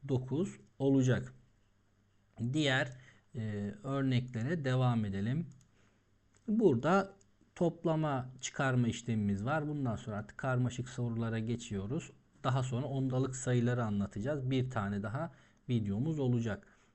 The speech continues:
Bir bölü beş artı bir bölü on eksi bir bölü on beş. Buraya bir yazalım.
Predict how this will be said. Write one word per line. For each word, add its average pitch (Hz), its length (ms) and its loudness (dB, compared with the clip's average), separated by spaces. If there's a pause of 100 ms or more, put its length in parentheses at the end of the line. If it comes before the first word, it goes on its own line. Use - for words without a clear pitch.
(120)
Bir 185 420 2
bölü 175 280 6
beş 156 520 0 (260)
artı 127 640 -2
bir 151 280 0
bölü 143 180 0
on 127 440 -2 (300)
eksi 127 640 0
bir 127 260 2
bölü 110 260 0
on 117 420 -2
beş. 104 260 -4
Buraya 107 260 -2
bir 127 60 0
yazalım. 101 420 -2